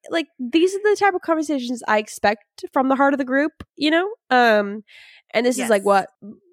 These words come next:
Speaker 1: two out of two that we've gotten <laughs> so far. So, like,
Speaker 2: Maybe, maybe we're turning a corner. Maybe this is a new and improved
Speaker 1: Hopefully.
Speaker 2: Xander, 'cause
Speaker 1: But,
Speaker 2: I'm
Speaker 1: like,
Speaker 2: here for it.
Speaker 1: but again, like,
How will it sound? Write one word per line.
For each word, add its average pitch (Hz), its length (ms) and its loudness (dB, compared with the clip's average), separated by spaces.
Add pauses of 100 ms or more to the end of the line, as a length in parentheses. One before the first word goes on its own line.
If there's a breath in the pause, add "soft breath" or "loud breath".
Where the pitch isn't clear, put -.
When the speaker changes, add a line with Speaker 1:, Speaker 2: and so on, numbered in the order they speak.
(160)
Speaker 1:
two 311 180 0
out 233 140 4
of 240 100 -2
two 240 220 0
that 247 100 2
we've 262 220 -2
gotten 320 360 2
<laughs> 480 260 4
so - 240 2 (140)
far. 440 200 4 (880 loud breath)
So, 453 180 4
like, 359 200 4
Speaker 2:
Maybe, 294 500 0
maybe 285 300 2
we're 339 140 -2
turning 349 300 -4
a 330 60 -8
corner. 330 480 -2
Maybe 254 320 -4
this 320 180 -6
is 330 120 -6
a 285 100 2
new 269 180 0
and 240 80 0
improved 196 440 -2
Speaker 1:
Hopefully. 226 100 -6
Speaker 2:
Xander, 247 480 -4
'cause 262 160 -8
Speaker 1:
But, 277 160 0
Speaker 2:
I'm 311 240 2
Speaker 1:
like, 285 100 -14 (140)
Speaker 2:
here 320 200 -4
for 180 280 -8
it. 170 160 -8
Speaker 1:
but 320 120 0
again, 359 280 0
like, 226 160 -2